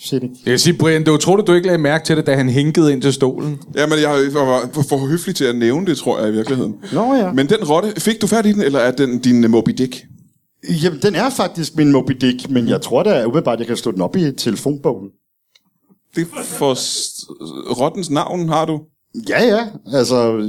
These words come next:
Speaker 1: han er jo, øh, tit i Folketinget. Altså, han hedder jo Claus Hjort Frederiksen.
Speaker 3: Men er han ikke en, mere en hjort?
Speaker 1: Det ved jeg ikke. Jeg kan ikke se forskel på det. Altså, jeg har det rigtig svært med ansigter. Det er sådan en
Speaker 3: Må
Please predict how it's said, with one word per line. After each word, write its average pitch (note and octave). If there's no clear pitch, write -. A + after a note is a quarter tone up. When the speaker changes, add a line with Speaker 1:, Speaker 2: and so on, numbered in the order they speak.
Speaker 1:
han A2
er A2+
jo, G#2+
øh, G#2
tit D#3
i A3+
Folketinget. C#3
Altså, G#2+
han A2+
hedder A#2+
jo A2+
Claus A2+
Hjort A#2
Frederiksen. F#3
Speaker 3:
Men B2+
er B2
han D#3+
ikke F3
en, C3
mere C#3
en C3+
hjort? A2+
Speaker 1:
Det A#2
ved A#2
jeg G#2
ikke. A2+
Jeg A#2
kan -
ikke A2+
se C3+
forskel B2
på B2+
det. B2
Altså, B2+
jeg -
har D#3
det F3
rigtig G3
svært F#3+
med G3
ansigter. G3+
Det D#3+
er D3+
sådan D3
en C#3+
Speaker 3:
Må B3